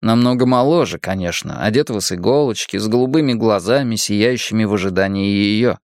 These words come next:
с кольцом в руке. О, как они глядели на нее, все гости, восхищенными, завистливыми взглядами. Его семья и друзья по одну сторону,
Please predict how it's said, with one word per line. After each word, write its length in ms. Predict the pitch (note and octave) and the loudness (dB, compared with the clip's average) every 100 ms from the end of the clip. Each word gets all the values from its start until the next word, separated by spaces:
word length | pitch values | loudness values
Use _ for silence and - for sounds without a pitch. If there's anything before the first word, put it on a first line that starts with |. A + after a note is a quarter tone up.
| _ _ _ _ _ | _ _ _ _ _
с 160 | - - | -6 0
кольцом 520 | G#2 F2+ - D3 D3 | 0 0 -2 0 0
в 60 | |
руке. 520 | A#2+ A2+ - F#2+ - - _ _ _ _ _ _ _ _ _ - | 0 -2 -4 -10 -10 -12 _ _ _ _ _ _ _ _ _ -4
О, 220 | F3+ F#3+ - | 0 0 0
как 320 | - D#3+ D3+ | 0 0 2
они 260 | D3 C#3+ C#3 | 2 4 2
глядели 600 | B2+ C3 G#2+ A#2 B2 A2+ | 2 0 2 2 4 2
на 160 | G2+ | 2
нее, 540 | G2 G2 F2 F#2+ F2+ - - | 2 0 2 2 2 -2 -10
все 300 | - - G#2+ | -2 0 0
гости, 720 | F#2 A#2+ A#2 - - G#2+ - | 2 2 2 -2 -6 -10 -14
восхищенными, 1160 | - G2+ - F2 - - G#2+ B2 B2+ A#2 G#2 F#2+ | -4 -2 -2 -4 -4 -2 2 4 4 0 -2 -2
завистливыми 920 | G2+ A2 A#2 E3 - D3+ D3+ D3 C#3+ | 0 0 0 0 0 0 2 2 0
взглядами. 880 | B2 G#2 A2 A2+ A#2+ E2 C#2 - - _ _ _ | 0 -2 0 2 0 -2 -10 -12 -20 _ _ _
Его 380 | - G#2 C3+ G#3 | -2 2 4 4
семья 520 | F#3 - G#2 F2+ F2 | 2 0 0 0 0
и 100 | F2+ | 0
друзья 560 | F2+ A2 A2+ G#2 D#3 E3+ | -2 0 0 2 2 0
по 240 | - F2+ | -2 -4
одну 320 | E2 F2 C#3 E3+ | -2 0 0 0
сторону, 720 | - D3 D3 C3+ C3 B2 | 0 2 4 4 2 0